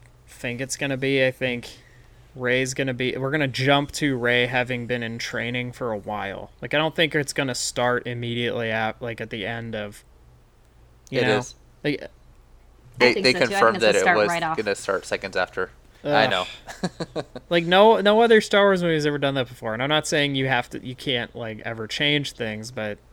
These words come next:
Speaker 1: I don't know. See, okay, well, I'm still gonna go with my theory just in case it's, it's false.
Speaker 2: <laughs>
Speaker 1: But I think it's gonna start with her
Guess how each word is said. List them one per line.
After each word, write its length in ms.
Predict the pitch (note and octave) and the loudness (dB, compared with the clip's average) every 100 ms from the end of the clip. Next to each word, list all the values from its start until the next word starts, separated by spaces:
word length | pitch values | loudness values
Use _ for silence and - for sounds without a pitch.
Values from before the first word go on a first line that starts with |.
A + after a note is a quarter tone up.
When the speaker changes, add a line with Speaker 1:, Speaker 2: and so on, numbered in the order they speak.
| - | -10
Speaker 1:
I 60 | C#3+ | -8
don't 100 | A2 | -8
know. 140 | G2+ - - - - - - - - - - - | -12 -16 -20 -20 -20 -20 -20 -20 -20 -20 -20 -4
See, 100 | D3 | 2
okay, 300 | D#3 D3 C3 | 4 6 8
well, 140 | C#3 | 8
I'm 200 | C#3+ F3 | 8 6
still 200 | - G3+ | 4 4
gonna 120 | G3+ E3+ | 6 6
go 120 | D#3+ | 6
with 80 | D3 | 6
my 120 | B2+ | 0
theory 320 | - C3+ A#2+ | 2 2 2
just 200 | A#2 - | 0 -6
in 60 | B2+ | -4
case 260 | C3 A#2 | -2 -2
it's, 140 | A#2 - | -4 -10
it's 200 | A#2+ - | -8 -10
false. 440 | - A2+ G#2 - - | -4 -4 -2 -6 -10
Speaker 2:
<laughs> 40 | - - B2+ | -20 -12 -2
Speaker 1:
But 260 | B2+ A2+ - - - - - | 0 0 -2 -12 -20 -10 -4
I 100 | C3+ | 0
think 300 | D3+ D3 D3 | 2 2 0
it's 160 | C3 | 0
gonna 180 | D3+ C3 | 0 0
start 400 | - C#3 C3 A#2+ | 0 4 4 4
with 140 | B2 | 0
her 480 | - B2+ A#2+ A#2+ A2+ | 0 2 2 2 -2